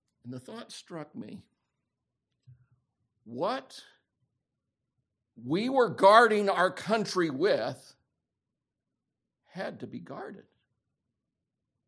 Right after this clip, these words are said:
Um,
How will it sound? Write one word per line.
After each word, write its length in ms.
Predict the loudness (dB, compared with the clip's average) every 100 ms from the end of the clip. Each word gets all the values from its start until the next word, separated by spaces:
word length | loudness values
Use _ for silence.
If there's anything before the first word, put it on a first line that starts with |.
| _ _ _ _ _ _ _ _ _ _ _ _ _ _ _ _ _ _ _ _ _ _ _ _ _ -20 _ _ _ _ _ _
Um, 440 | -18 -16 -16 -16